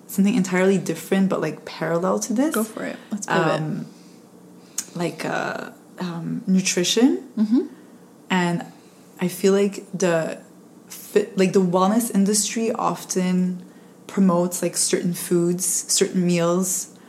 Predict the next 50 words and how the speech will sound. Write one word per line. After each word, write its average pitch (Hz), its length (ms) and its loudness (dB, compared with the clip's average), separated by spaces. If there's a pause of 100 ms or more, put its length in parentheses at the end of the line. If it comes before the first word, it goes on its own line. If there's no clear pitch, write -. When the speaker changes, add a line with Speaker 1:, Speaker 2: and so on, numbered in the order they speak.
(360)
Speaker 1:
Um, 165 520 0 (640)
and 165 440 -2 (380)
a 196 60 -4
few 190 180 -2
years 190 240 4
ago, 175 160 0
I 165 80 0
had 170 160 -2
a 175 40 0
trainer, 165 520 -4 (400)
a - 20 -14
personal 185 340 -2
trainer 170 320 -2
who 170 80 -4
was 170 120 -4
helping 175 340 0
me, 196 400 2
um, 160 280 -4
recover 170 280 -4
from 170 160 -4
an 160 100 -8
injury. 190 440 2
Speaker 2:
Mm-hmm. 226 360 2 (300)
Speaker 1:
And 165 380 0
at 175 140 -2
some 190 200 -2
point, 208 440 2
like, 180 140 0
he - 140 -4
was 165 160 -4
like, 170 160 0
"Ah, 185 200 -4
I - 40 -4
wanna 190 160 2
track 185 600 0 (260)
what 190 160 0
you 196 160 2
eat, 185 500 0
you 185 140 -2
know, 170 260 0
so - 220 -2
I 170 140 2
can 170 400 -2
maybe 170 760 -2
target 180 560 0
where 170 240 2
you 170 120 0
should 160 320 -4
be 165 260 -4
eating 165 480 -2